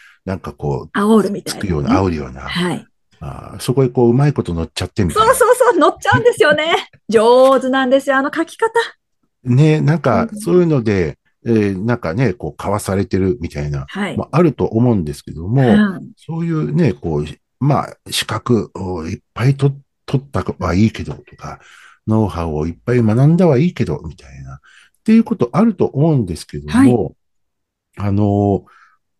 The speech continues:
Speaker 1: ね、どちらかというと、そういうこう、資格マニアになりましたとか、セミナージプシーって言われるようになりましたとか、あー、ノウハウばっかりこう、どれだけお金使ってきたんだろうって状態になりましたって言っ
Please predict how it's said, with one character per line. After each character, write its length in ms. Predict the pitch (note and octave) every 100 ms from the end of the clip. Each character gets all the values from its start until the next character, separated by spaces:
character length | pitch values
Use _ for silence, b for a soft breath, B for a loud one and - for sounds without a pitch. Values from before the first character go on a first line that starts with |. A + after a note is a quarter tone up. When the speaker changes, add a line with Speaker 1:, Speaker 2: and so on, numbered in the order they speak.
| -
Speaker 1:
ね、 140 | F3+
ど 100 | G3+
ち 100 | -
ら 80 | B3+
か 120 | C4+
と 80 | B3+
い 80 | B3
う 40 |
と、 200 | - F3
そ 240 | - D#3 D#3+
う 40 |
い 60 | D#3
う 100 | D3
こ 260 | C#3+ C3 A#2
う、 40 |
資 100 | -
格 240 | F3 D#3 F3+
マ 160 | F3
ニ 140 | D#3+ A2
ア 60 |
に 120 | E2+
な 80 | D#2
り 100 | E2
ま 120 | E2
し 180 | D#2+ -
た 140 | D#2 D2
と 120 | D2
か、 280 | A2 F2+ b b b
セ 160 | - G#2
ミ 100 | A2+
ナ 140 | G#2+
ー 20 |
ジ 160 | F#2+ G#2
プ 80 | -
シ 120 | D2+
ー 20 |
っ 20 |
て 100 | D#2
言 40 | D2+
わ 60 |
れ 80 | D#2
る 20 |
よ 20 | D2+
う 20 |
に 40 |
な 60 | D2
り 60 | D2
ま 100 | C#2+
し 80 |
た 60 | -
と 80 | C#2+
か、 260 | - F#2+ C#2+ b b b
あ 220 | E2 E2
ー、 20 |
ノ 160 | G2 A2
ウ 20 |
ハ 140 | D#2 D2+
ウ 40 |
ば 120 | D2
っ 80 | D2
か 120 | -
り 120 | G#3
こ 200 | - G2+
う、 80 | D2
ど 140 | C#2+ D2+
れ 80 |
だ 120 | A#2+ F3
け 80 |
お 60 | F#3
金 200 | F3+ F3+
使 200 | - -
っ 60 | F3+
て 180 | -
き 60 | F3+
た 120 | D3
ん 60 | B2
だ 80 | G2+
ろ 60 |
う 40 | F#2
っ 20 |
て 180 | - D#2
状 220 | G2+ G2+
態 180 | G2 F#2+
に 60 |
な 100 | F#2+
り 80 | F#2+
ま 120 | F#2+
し 120 | F2+ -
た 120 | -
っ 80 | - _
て 120 | - -
言 100 |
っ 40 | F#2+